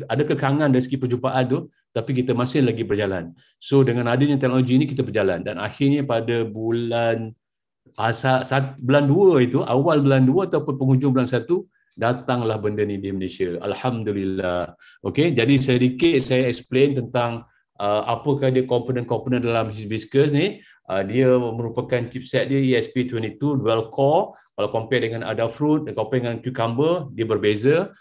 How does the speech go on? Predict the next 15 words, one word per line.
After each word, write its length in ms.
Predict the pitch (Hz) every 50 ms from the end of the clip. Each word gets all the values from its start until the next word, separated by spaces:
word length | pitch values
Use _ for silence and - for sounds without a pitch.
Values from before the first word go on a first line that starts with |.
| _ _ _
Okey, 240 | - - - 139 139
sensor 400 | 131 131 120 127 127 127 131 131
kita 160 | 135 127 117
ada 80 | 110 110
enam, 400 | 113 113 123 131 151 165 170 139
tapi 400 | 135 113 104 - - 131 131 131
Adafruit 560 | - 107 107 117 117 113 117 - - 143 113
dia 80 | 110 104
ada 160 | 113 110 107
enam, 320 | 110 123 135 143 143 131
campur 320 | 131 113 - 131 117 113 110
mic 320 | 107 113 135 139 135 -
sensor, 400 | 123 123 120 117 - 143 131 127
campur 320 | 127 120 110 107 120 113
magnometer. 800 | 110 113 - 120 120 110 113 110 - - 139 139 147 170 196 202